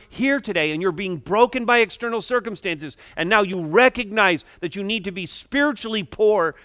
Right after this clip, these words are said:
to receive this healing, then I would say call out for it and ask Jesus for that healing.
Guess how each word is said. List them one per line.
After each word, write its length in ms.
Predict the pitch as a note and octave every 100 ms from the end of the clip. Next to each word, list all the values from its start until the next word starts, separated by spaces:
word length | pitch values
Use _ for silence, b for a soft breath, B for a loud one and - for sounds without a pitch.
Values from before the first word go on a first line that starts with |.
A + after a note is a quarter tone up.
| B
to 80 | E3+
receive 420 | F#3 - A3+ G#3
this 200 | F#3 -
healing, 320 | G3+ B3 F#3+ - B
then 120 | G3
I 140 | A#3+ B3+
would 120 | G3+
say 220 | B3+ B3
call 320 | - C4 A#3
out 240 | A#3+ C4+ -
for 140 | A3+
it 40 |
and 140 | G#3 G#3+
ask 300 | A#3 A3+ -
Jesus 360 | A#3+ A#3 G#3+
for 120 | - A#3
that 180 | A3+
healing. 520 | G3+ B3 D4 A#3+ B2